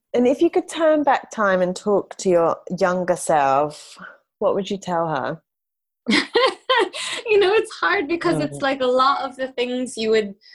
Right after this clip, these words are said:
Speaker 2: you would say, you actually have to go through because the process is important, that
Speaker 1: Yes.
Speaker 2: it's not enough to just be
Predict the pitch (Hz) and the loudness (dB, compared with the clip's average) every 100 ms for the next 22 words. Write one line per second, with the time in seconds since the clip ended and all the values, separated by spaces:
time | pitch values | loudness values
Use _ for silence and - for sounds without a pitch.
0 | - _ - 226 226 220 - 233 226 208 | -20 _ -2 2 2 0 -4 0 2 2
1 | 185 185 190 - _ _ _ _ - - | 0 -4 -6 -20 _ _ _ _ -20 -20
2 | - 226 226 - - 220 220 208 208 202 | -2 2 2 0 -6 -4 -4 -4 -6 -2
3 | 190 185 - 208 220 226 226 208 196 180 | -2 -2 -2 2 2 2 0 0 -2 -4
4 | _ _ _ _ _ _ - 214 - 214 | _ _ _ _ _ _ -6 -6 0 0
5 | 202 208 208 202 185 190 180 - 190 - | 0 0 -4 -2 2 2 0 0 -2 0
6 | 233 254 285 - 196 190 175 175 - - | 0 0 0 -4 -2 2 4 2 -2 -20
7 | - 190 - 220 208 214 208 202 202 - | -10 -10 -2 0 2 2 2 0 -2 -8
8 | 190 180 - 190 | -4 -4 -2 -4